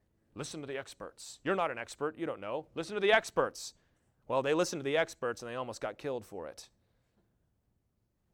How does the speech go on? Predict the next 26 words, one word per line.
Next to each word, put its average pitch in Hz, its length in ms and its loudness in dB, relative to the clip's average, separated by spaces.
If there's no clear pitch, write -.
Got 104 80 -10
a 107 60 -8
real 117 160 -2
problem 123 420 -2
with 104 180 -12
worshiping 110 600 -8
experts, - 520 -12
don't 101 240 -10
we? 87 80 -16
We - 1080 -20
should 113 120 -10
be 110 80 -4
listening 104 300 -8
to 104 40 -8
the 101 100 -6
Lord 101 260 -6
instead. 92 420 -10
So 143 180 0
listen, 107 300 -6
guys. 92 260 -6
If 123 160 -4
you 233 240 6
are 254 100 12
in 202 300 2
a 147 80 -2
situation 139 840 -2